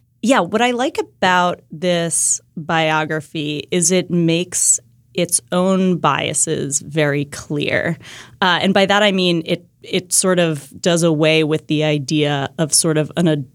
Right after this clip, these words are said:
objective historical analysis of anything. It makes, you know,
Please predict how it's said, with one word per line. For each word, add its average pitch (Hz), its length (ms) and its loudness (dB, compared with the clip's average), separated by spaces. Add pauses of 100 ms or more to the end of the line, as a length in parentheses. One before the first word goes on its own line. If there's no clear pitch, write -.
objective 156 840 0
historical 147 760 -2
analysis 151 640 0
of 151 100 -2
anything. 302 500 4
It 170 140 0
makes, 160 360 2
you 190 120 2
know, 160 140 2